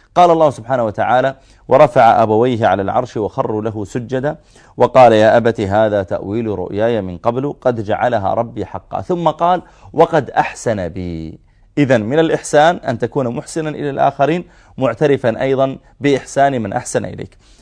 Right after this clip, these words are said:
أيها الأحبة الفضلاء، أمر الله تعالى عباده بالإحسان إلى الناس، وقال الله جل وعلا: "وإذ أخذنا ميثاق بني إسرائيل لا تعبدون إلا الله وبالوالدين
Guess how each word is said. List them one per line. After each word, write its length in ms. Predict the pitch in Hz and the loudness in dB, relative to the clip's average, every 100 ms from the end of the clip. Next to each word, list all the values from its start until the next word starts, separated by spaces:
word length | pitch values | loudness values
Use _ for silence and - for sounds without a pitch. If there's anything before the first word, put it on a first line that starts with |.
| - | 2
أيها 220 | 208 196 | 6 8
الأحبة 400 | 151 143 156 123 | 6 4 2 0
الفضلاء، 520 | 95 101 95 101 - _ _ _ _ 202 | 0 -2 2 2 0 _ _ _ _ 4
أمر 180 | 214 180 | 8 6
الله 280 | 175 143 | 6 2
تعالى 320 | 139 143 139 120 | 2 2 4 4
عباده 440 | 110 131 127 123 | 2 4 4 4
بالإحسان 840 | 117 104 98 110 110 - - 117 | 0 -2 -4 -2 -4 -4 0 0
إلى 200 | 104 98 | 0 -6
الناس، 380 | 90 82 - - _ _ _ _ 120 | -8 -10 -16 -20 _ _ _ _ 6
وقال 460 | 131 131 - 151 | 10 10 8 8
الله 320 | 139 143 123 | 8 6 4
جل 240 | 120 131 120 | 0 2 4
وعلا: 460 | 117 110 127 131 - - - | 4 6 6 4 0 -20 -6
"وإذ 260 | 120 151 143 | 0 0 0
أخذنا 420 | - 143 131 120 | -2 -2 -2 -4
ميثاق 480 | 110 101 127 123 113 | -4 -2 -2 0 -2
بني 320 | 120 120 107 | -4 -6 -8
إسرائيل 460 | - 104 95 95 98 | -6 -4 -4 -4 -2
لا 120 | 131 | 0
تعبدون 500 | 151 135 147 143 139 | 0 -2 -4 -6 -6
إلا 260 | - 143 | -6 -6
الله 280 | 139 156 123 | -2 0 0
وبالوالدين 760 | 110 104 101 98 95 110 127 | -2 0 0 0 0 0 -2